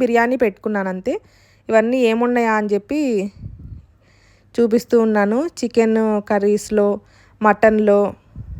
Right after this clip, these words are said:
అన్ని వెరైటీలు ఉన్నాయి. పన్నీర్ బటర్ మసాలా ఉంది, పాలక్ పన్నీరు,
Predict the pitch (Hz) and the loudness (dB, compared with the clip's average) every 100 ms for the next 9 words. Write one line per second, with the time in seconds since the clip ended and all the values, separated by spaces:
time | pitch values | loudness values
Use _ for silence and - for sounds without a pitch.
0 | - - - - - - 208 220 220 202 | -16 -16 -20 -20 -12 -4 2 4 4 6
1 | 196 202 220 196 185 185 214 262 214 214 | 4 4 2 2 2 0 0 0 2 4
2 | 214 208 190 185 196 190 - 185 175 170 | 4 4 2 2 2 0 -2 0 0 -2
3 | 170 175 175 _ _ _ _ _ _ _ | -4 -6 -8 _ _ _ _ _ _ _
4 | _ _ _ - 214 202 202 208 190 190 | _ _ _ 2 4 4 2 0 0 0
5 | 185 180 180 - | 0 -2 -4 -10